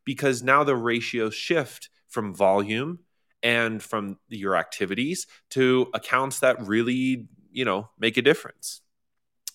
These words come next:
um, or the accounts that could really benefit from your services.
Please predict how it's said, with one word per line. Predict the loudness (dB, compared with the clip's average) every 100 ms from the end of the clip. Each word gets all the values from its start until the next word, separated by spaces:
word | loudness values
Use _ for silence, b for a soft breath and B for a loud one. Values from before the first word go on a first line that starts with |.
| -4
um, | -2 -2 0
or | 2
the | 4
accounts | 2 0 -2
that | -2 -4
could | -2
really | 0 0 -2 -6 _
benefit | 4 4 4 -4 -6
from | -6 -8
your | -6
services. | -6 -6 -6 -8 -10 -14 -18